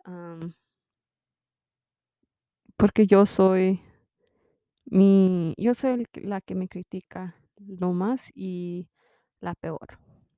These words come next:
¿verdad? Y entonces, al final del día, ocupamos cre-, quebrar estas rutinas. Ocupamos decir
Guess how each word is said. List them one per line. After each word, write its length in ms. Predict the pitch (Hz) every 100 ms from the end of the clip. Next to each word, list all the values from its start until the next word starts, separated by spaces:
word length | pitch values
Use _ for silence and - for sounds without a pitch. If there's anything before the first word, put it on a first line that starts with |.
| _ -
¿verdad? 320 | 190 190 190 - _ _ _ _ _ _ _
Y 120 | 247
entonces, 520 | 240 262 254 - 294 - - - _ _
al 140 | - 247
final 340 | 254 269 277
del 240 | 294 285 220
día, 400 | 214 214 220 - _ _ _ _ _ _ _ _ _
ocupamos 880 | 226 - 196 - 220 220 208 190 - - _
cre-, 280 | 196 202 190 _ -
quebrar 440 | 208 202 208 196
estas 300 | 202 - 196 -
rutinas. 640 | 190 185 180 185 - _ _ _
Ocupamos 840 | 196 - 190 220 226 226 233 -
decir 440 | 208 - 214 202